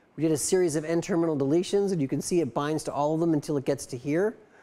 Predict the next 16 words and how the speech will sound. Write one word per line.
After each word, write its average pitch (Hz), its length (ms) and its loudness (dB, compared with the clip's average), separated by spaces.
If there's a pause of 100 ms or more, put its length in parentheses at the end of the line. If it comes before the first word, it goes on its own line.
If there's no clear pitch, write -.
(480)
We 127 80 -6
did 139 140 0
C-terminal 214 720 0
deletions, 202 580 2
and 151 120 -2
again, 160 480 0 (260)
it 139 100 -8 (220)
binds 160 300 -2
to 147 80 -8
here, 180 140 2
and 175 80 2
then 165 80 4
you 151 60 4
don't 147 200 -4
see 170 180 0
it. 170 160 0